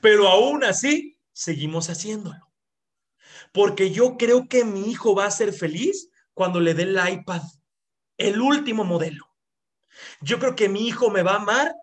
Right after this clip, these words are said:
cuando yo le dé el último celular del año. Yo creo que mi hijo ahora sí va a reconocer que tiene un gran padre cuando le compre la última consola de videojuegos.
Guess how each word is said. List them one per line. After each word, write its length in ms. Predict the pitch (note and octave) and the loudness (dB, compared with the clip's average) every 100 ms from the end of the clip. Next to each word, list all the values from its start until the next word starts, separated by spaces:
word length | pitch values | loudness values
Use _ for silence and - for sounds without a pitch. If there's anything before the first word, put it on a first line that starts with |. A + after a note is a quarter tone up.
| _ | _
cuando 280 | G3+ F#3 E3+ | 0 2 0
yo 120 | G3+ | 0
le 120 | A3 | 2
dé 100 | G3+ | 0
el 120 | G3+ | 0
último 400 | G3+ G#3+ G#3+ F#3+ | -4 -6 -6 -4
celular 380 | E3 D#3 D#3+ E3 | -4 -2 -2 0
del 140 | E3 | 0
año. 400 | F3 F#3+ F#3+ F3 _ _ _ _ _ _ _ _ _ - - | 0 -2 -4 -10 _ _ _ _ _ _ _ _ _ -20 -18
Yo 260 | D3 G3+ A3 | 0 2 4
creo 200 | A#3+ A3+ | 4 4
que 120 | A3+ | 0
mi 180 | G3 G3+ | 0 -2
hijo 280 | A3+ - G#3 | -4 -2 0
ahora 240 | G#3 G#3+ | 2 0
sí 140 | - G#3+ | -2 -2
va 100 | G#3+ | -2
a 40 | |
reconocer 540 | G#3+ F#3 F3+ E3 G3 | -2 -2 -6 -4 -6
que 120 | F#3+ F3+ | -6 -8
tiene 220 | F#3+ G#3 | -6 -8
un 100 | G3 | -2
gran 300 | F3 F3+ D3 | -2 -2 -2
padre 400 | E3+ F3+ C4 E4+ - _ _ _ - - | 0 0 -2 -6 -16 _ _ _ -20 -4
cuando 300 | G#3+ G3 F3+ | -2 0 2
le 160 | E3 | 2
compre 260 | E3 G#3+ G#3 | 2 -2 0
la 140 | F#3 | 2
última 280 | F3 F3 F3+ | 2 0 -2
consola 340 | E3 E3 E3+ E3+ | -2 -2 0 0
de 80 | |
videojuegos. 760 | E3+ E3+ E3+ G#3+ A3+ G#3 - _ | 0 -2 -2 0 0 -2 -8 _